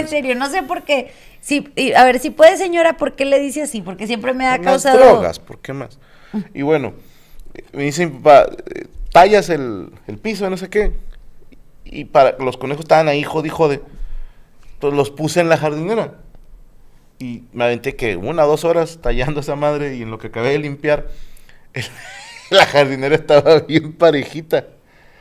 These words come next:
Speaker 2: Estos güeyes se pusieron a comer zacate y la dejaron con madre.
Speaker 1: Ah,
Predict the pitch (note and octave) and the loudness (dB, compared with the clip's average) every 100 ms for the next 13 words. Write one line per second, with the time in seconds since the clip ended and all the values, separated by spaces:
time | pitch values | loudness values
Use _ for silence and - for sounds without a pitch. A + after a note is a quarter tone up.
0 | _ - C#3 D3+ D#3 D#3+ C#3 - D#3 D3+ | _ -8 -6 -2 0 0 -4 -6 -2 -2
1 | D3 B2 C3 C3 C#3+ D#3 D3+ C#3 C3+ - | -4 -6 -6 -8 -6 -4 -4 -6 -12 -20
2 | - - _ - - _ - B2+ B2 D3 | -20 -20 _ -20 -20 _ -4 0 2 2
3 | E3+ E3+ D#3 D3 E3 C4 C4 - - - | 0 2 0 4 4 4 2 -2 -8 -20
4 | - - - - _ - - E4+ | -20 -20 -20 -20 _ -18 -4 -2